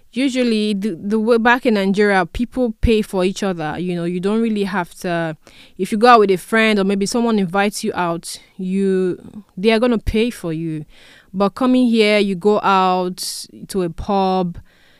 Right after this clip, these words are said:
y-, just know that you will spend money. You will pay for your drink, literally. Even when you go on a date as a lady, keep in mind that sometimes, depending on the person who took you out on the date,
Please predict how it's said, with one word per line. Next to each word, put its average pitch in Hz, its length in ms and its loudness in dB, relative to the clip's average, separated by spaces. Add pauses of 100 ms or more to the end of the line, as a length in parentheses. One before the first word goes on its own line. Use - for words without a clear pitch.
(1000)
y-, - 440 -8
just 262 340 2
know 220 240 4
that 185 220 2
you 185 180 -2
will 185 140 0
spend 202 380 -2
money. 175 460 -4
You 196 220 -2
will 196 100 -2
pay 214 280 2
for 185 120 -6
your 165 140 -4
drink, 160 520 -8 (280)
literally. - 580 -8 (500)
Even 403 300 4
when 330 140 2
you 240 100 4
go 247 140 2
on 226 120 4
a 190 80 2
date 185 480 0
as 185 180 -2
a 180 60 -2
lady, 180 600 -2 (420)
keep 302 240 0
in 233 120 4
mind 214 420 2
that - 560 -4 (800)
sometimes, 294 1000 0
depending 285 320 0
on 254 80 2
the 214 80 2
person 233 420 0
who 202 60 0
took - 360 -8
you 202 80 -4
out 202 240 -2
on 180 140 -4
the 175 100 -10
date, 208 560 -2